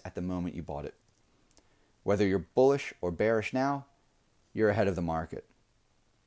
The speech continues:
Given the long-term growth trajectory of Bitcoin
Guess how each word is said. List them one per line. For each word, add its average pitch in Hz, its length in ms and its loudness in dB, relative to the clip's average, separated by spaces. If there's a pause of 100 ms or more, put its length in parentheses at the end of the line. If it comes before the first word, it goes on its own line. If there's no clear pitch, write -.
(560)
Given 127 240 6
the 120 60 2
long-term 131 500 2
growth 135 340 2
trajectory 98 680 -2
of - 180 -16
Bitcoin 123 480 -2